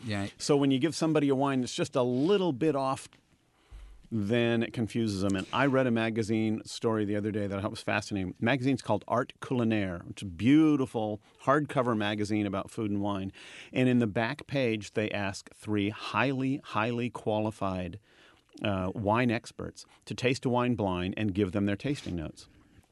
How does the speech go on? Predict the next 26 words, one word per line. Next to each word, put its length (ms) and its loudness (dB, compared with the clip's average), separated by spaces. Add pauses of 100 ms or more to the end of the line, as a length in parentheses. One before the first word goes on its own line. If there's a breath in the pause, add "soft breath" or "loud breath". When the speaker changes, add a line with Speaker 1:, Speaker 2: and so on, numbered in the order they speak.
(100)
Speaker 1:
Uh, 100 -4 (500)
Speaker 2:
All 180 2
three 300 2
of 40 2
these 160 2
guys 300 -2
tasted 420 -2
this 200 -4
wine 240 0
blind. 400 -2 (720 loud breath)
They 240 2
gave 300 2
the 100 -2
tasting 440 -2
notes. 300 -4 (640 soft breath)
In 180 4
fact, 460 -4
two 240 2
of 140 0
the 100 -2
three 320 -2
were 180 2
wrong 320 2
about 220 -2
the 80 -6
varietal, 560 0